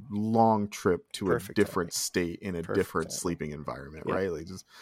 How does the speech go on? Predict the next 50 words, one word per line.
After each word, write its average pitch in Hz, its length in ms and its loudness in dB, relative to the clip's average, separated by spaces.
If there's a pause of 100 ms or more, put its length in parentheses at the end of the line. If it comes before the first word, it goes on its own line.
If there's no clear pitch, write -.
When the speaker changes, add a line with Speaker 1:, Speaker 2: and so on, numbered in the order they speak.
(300)
Speaker 1:
that's 107 140 0
exactly 101 460 6
what - 160 -10
you - 80 -10
want. 65 240 -12 (160)
Speaker 2:
Oh, 90 240 6
yeah. 80 140 4
Speaker 1:
Um, 85 140 -8 (460)
Speaker 2:
Oh, - 60 -6
yeah. - 120 -6 (720)
Speaker 1:
Looking 104 240 2
forward - 220 -12
to - 80 -10
that. - 180 -10 (220)
Speaker 2:
Yeah, 113 180 8
and 110 80 8
Speaker 1:
Uh, 135 60 8
Speaker 2:
we're 143 100 8
Speaker 1:
cool. 156 80 8
Speaker 2:
hopping 117 240 8
time 101 320 4
zones 85 320 -6
for - 160 -14
the 92 80 -8
holidays, - 500 -8
too, - 220 -12
so - 320 -12 (540)
Speaker 1:
Yeah. 76 240 -10
Speaker 2:
it's - 80 -12
always 101 240 -2
Speaker 1:
Well, 104 220 -4
Speaker 2:
perfect. - 180 -20 (380)
Speaker 1:
we 120 120 4
don't 139 140 6
have, 95 160 4
we 104 80 4
don't 107 80 6
have 90 80 -4
to - 80 -12
do 73 120 -6
that, 69 180 -8
at - 100 -12
least. - 260 -12 (180)
That's 170 200 2
good. - 260 0 (140)
Speaker 2:
<laughs> - 200 -12 (680)
Speaker 1:
Yeah. 90 200 -10 (420)
Uh, 101 440 8 (460)
I 104 180 8
am 110 320 2